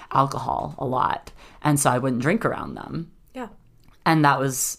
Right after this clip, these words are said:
Speaker 1: you know, I, my choice as a friend. They didn't even ask me to do that. Um, but it was something because I was conscious of this. And, uh, at the same time, though,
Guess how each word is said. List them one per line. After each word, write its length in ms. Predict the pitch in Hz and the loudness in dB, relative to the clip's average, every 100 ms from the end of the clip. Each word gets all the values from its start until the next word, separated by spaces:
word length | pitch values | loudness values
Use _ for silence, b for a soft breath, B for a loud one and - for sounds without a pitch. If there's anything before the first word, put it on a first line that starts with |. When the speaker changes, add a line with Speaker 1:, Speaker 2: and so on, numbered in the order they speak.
| _ - | _ 0
Speaker 1:
you 120 | 151 | 2
know, 240 | 123 127 | 2 0
I, 180 | - - | 0 -2
my 220 | 139 139 | 2 2
choice 560 | 139 160 131 123 151 - | 2 0 0 0 -4 -4
as 140 | 120 | -6
a 60 | 131 | -4
friend. 440 | - 135 85 135 | 0 0 0 -4
They 120 | 139 127 | -4 -2
didn't 320 | 139 135 - _ | 0 -2 -4 _
even 180 | 143 127 | -6 -4
ask 300 | 127 117 - | -2 -4 -6
me 60 | 127 | -10
to 80 | 117 | -8
do 160 | 117 | -8
that. 320 | 110 - - - B B B - | -8 -8 -10 -16 B B B 2
Um, 420 | 139 131 123 120 | 4 6 2 0
but 180 | 151 139 | 2 2
it 80 | 127 | 2
was 440 | 131 117 - - | -2 -2 -6 -6
something 360 | - 143 135 131 | -4 -2 -2 -2
because 180 | 127 143 | -2 -4
I 80 | |
was 140 | 127 - | -4 -4
conscious 520 | - 139 147 147 - | -2 -2 -2 -6 -6
of 140 | 110 | -6
this. 500 | - 87 151 180 - - B B B | -6 -4 -4 -6 -10 -12 B B B
And, 720 | 143 139 131 131 127 123 120 - _ _ 143 | 2 4 4 0 0 -2 -4 -8 _ _ 2
uh, 540 | 135 123 120 120 120 - _ _ _ _ _ _ _ _ _ _ _ _ _ 165 | 4 4 2 -2 -6 -12 _ _ _ _ _ _ _ _ _ _ _ _ _ -2
at 100 | 156 | 0
the 80 | 151 | 0
same 240 | 170 147 | 0 0
time, 280 | 139 156 160 | 2 2 4
though, 260 | 143 135 | 2 2